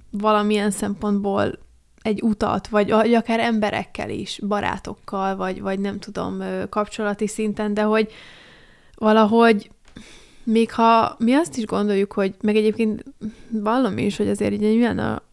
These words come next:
a saját döntéseink határozzák meg azt, hogy mi hogy történik, és én, nekem ez a veszőparipám, hogy, hogy, hogy a saját döntéseinkért nők egyedül felelősek, de azokért nagyon, és ezek mentén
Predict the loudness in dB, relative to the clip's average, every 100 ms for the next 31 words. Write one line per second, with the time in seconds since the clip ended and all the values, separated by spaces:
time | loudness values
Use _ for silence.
0 | -12 -6 -4 -2 -4 -4 -6 -6 -8 -8
1 | -8 -8 -6 -8 -6 -6 -6 -8 -8 -8
2 | -6 -6 -8 -14 -20 -20 _ _ _ _
3 | -20 -2 2 4 2 0 -4 -4 -2 -2
4 | -2 -2 -2 -2 -4 -4 -2 -2 -2 -4
5 | -6 -8 -6 -8 -6 -6 -4 -4 -6 -4
6 | -4 -4 -4 -4 -2 -2 0 0 0 0
7 | 0 0 0 -2 -4 -6 -6 -4 -4 -2
8 | -2 -4 -4 -4 -4 -4 -6 -4 -4 -4
9 | -6 -6 -4 -2 -2 -2 -4 -10 -20 -20
10 | -10 -4 0 2 0 0 -2 0 0 0
11 | -2